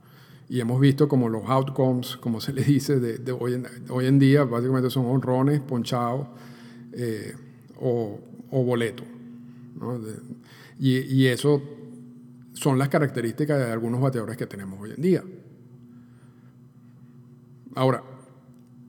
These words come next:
yo, yo creo que ha habido también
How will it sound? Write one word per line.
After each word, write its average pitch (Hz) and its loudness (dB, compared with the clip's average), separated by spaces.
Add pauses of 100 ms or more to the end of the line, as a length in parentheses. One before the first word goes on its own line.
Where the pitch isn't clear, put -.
(600)
yo, 139 2
yo 143 6
creo 180 6 (2750)
que 127 4
ha 123 2
habido 147 8 (140)
también 123 -2